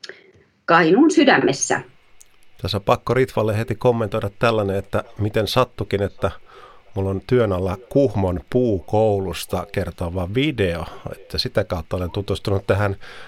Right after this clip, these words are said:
Speaker 2: Kuhmon, tota, kaupunkiin ja, ö,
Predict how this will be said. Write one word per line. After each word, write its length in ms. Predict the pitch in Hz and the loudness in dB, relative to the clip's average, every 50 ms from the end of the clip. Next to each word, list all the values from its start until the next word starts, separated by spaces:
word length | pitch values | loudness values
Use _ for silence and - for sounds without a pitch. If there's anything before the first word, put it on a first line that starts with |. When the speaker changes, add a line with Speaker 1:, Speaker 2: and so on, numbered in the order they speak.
| - - - - - | -18 -18 -20 -12 -4
Speaker 2:
Kuhmon, 480 | - 139 147 127 131 123 104 92 92 87 - - - - - - - - - | 0 0 2 2 2 2 2 0 0 -4 -8 -12 -16 -18 -18 -16 -16 -12 -8
tota, 340 | - 92 - - 98 95 - | -8 -8 -6 -6 -8 -6 -4
kaupunkiin 640 | - - - - - 117 101 95 - 104 98 95 | -2 -2 -2 -2 -2 -4 -4 -4 -4 -2 -2 0
ja, 160 | 95 101 92 - - - - - - - - - | 0 -2 -2 -4 -8 -12 -20 -20 -20 -14 -8 -4
ö, 300 | 101 101 101 101 101 | -2 -2 -2 -2 -4